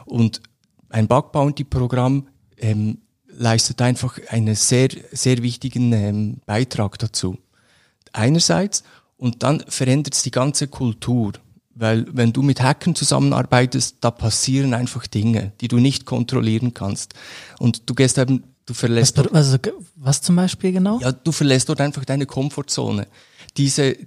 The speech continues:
Speaker 1: diese Leute finden in deinen Produkten Dinge, die du nicht für möglich gehalten hättest oder decken halt wirklich so Blindspots auf. Das kann im... im, ähm,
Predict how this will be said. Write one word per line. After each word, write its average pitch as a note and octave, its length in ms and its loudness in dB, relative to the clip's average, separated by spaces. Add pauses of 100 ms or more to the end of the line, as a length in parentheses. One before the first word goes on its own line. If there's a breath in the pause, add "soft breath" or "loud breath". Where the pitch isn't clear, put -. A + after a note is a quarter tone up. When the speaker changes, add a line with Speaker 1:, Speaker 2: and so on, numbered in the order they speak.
Speaker 1:
diese C3 160 2
Leute C3+ 320 4
finden B2 400 -2
in A#2 80 2
deinen B2 240 0
Produkten C3+ 640 -2
Dinge, C3+ 320 2
die C3 140 -4
du B2+ 120 0
nicht - 320 -2
für - 100 -2
möglich C3+ 360 0
gehalten C3+ 520 0 (400 soft breath)
hättest - 540 -2
oder A#2+ 240 0
decken A#2 400 -2
halt A2 160 0
wirklich C3+ 300 -2
so B2+ 220 2 (300 loud breath)
Blindspots C3+ 720 0
auf. C3 260 -2
Das - 160 -4
kann G#2+ 220 -4
im... A2+ 160 0
im, A2+ 220 0
ähm, G2+ 400 0